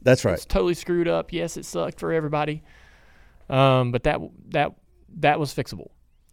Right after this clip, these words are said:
Speaker 2: Um, I remember the race,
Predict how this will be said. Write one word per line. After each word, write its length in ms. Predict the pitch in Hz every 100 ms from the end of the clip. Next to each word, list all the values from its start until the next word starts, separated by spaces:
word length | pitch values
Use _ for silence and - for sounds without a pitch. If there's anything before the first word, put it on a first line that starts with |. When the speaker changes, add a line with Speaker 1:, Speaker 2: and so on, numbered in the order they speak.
| _ _ _ _ _ _ 123
Speaker 2:
Um, 360 | 117 120 120
I 140 | 127 151
remember 680 | 156 156 156 147 139 135 - 135
the 480 | 127 120 113 113 -
race, 500 | 151 139 143 139 -